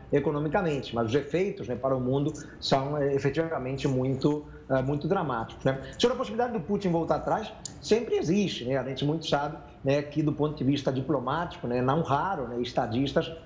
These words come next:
costumam blefar, né, ou seja, costumam assumir posições que depois se dispõem,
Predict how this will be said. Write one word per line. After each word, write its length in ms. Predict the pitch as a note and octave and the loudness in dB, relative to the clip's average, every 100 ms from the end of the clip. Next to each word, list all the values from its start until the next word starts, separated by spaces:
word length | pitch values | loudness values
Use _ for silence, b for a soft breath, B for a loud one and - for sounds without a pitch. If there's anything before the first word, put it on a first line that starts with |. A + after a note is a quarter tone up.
| - | -2
costumam 340 | D#3 E3 E3 E3+ | 2 2 2 2
blefar, 600 | G#3 - D#3 E3+ D3+ A2+ | 0 -2 -2 -2 -4 -6
né, 80 | A#2 | -6
ou 80 | |
seja, 180 | - B2 | 0 0
costumam 380 | C3 A#2+ D3 D#3 | 0 0 2 2
assumir 340 | D#3 D#3 D3 - | 2 0 0 0
posições 600 | D#3 D3 B2+ D3 D#3+ - - - | -2 -2 -2 -2 -2 -8 -14 2
que 100 | F#3 | 2
depois 360 | - F3+ G#3 | 4 0 -2
se 80 | E3+ | -2
dispõem, 400 | C3+ - D3+ D3+ | -8 -2 -2 -2